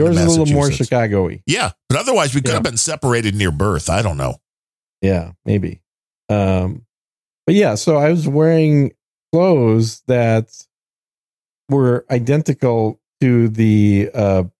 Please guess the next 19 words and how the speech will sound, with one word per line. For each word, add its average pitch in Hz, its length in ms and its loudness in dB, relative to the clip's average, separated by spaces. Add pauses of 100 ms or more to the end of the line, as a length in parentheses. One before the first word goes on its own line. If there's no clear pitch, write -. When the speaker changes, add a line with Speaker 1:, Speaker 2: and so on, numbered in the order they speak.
Speaker 1:
backstage 113 760 -2
crew 107 380 2 (560)
at 101 160 -4
Penn 101 140 0
and 90 120 0
Teller. 90 360 -2
Speaker 2:
<laughs> - 380 -6
Is - 120 -6
this 143 180 -4
how 135 60 -6
you 143 160 -4
get 135 220 -6
backstage 123 520 -2
at 147 100 -6
places? 156 460 -4 (360)
Speaker 1:
And, 117 480 0
uh, 92 460 0 (400)
just - 380 -6
coincidentally. 104 720 -2